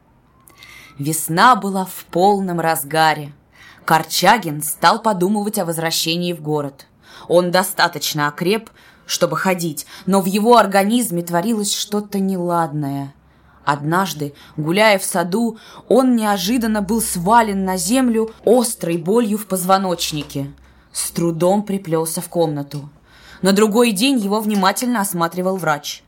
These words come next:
Нащупав в позвонке глубокую впадину, удивленно хмыкнул. «Откуда у вас это?» Это, доктор, след от камня из мостовой, под городом.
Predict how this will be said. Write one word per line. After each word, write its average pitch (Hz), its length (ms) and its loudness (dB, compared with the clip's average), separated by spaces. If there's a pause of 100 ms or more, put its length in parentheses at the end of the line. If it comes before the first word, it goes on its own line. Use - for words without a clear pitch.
(440)
Нащупав 165 640 -2
в - 120 -18
позвонке 165 640 -2
глубокую 156 640 -2
впадину, 208 720 2
удивленно 160 760 -2
хмыкнул. 143 680 -6 (600)
«Откуда 147 500 -4
у 127 80 -4
вас 127 280 -6
это?» 127 380 -6 (1600)
Это, 254 220 2
доктор, 220 420 0
след 208 520 -4
от - 180 -2
камня 196 300 2
из 175 100 -6
мостовой, 160 640 0 (340)
под 185 160 2
городом. 156 560 -2